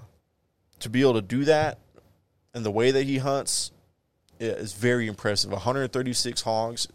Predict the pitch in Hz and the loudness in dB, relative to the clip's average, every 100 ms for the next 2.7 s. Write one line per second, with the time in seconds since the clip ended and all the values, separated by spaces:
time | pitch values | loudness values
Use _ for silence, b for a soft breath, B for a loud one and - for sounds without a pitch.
0 | - 110 - 117 101 98 117 117 107 95 | -12 -6 -2 -2 -2 -4 -2 -2 -4 -8
1 | 104 110 - 107 101 b b b b b | -6 -6 -6 -10 -10 b b b b b
2 | b _ 104 101 92 90 | b _ -6 -4 -4 -8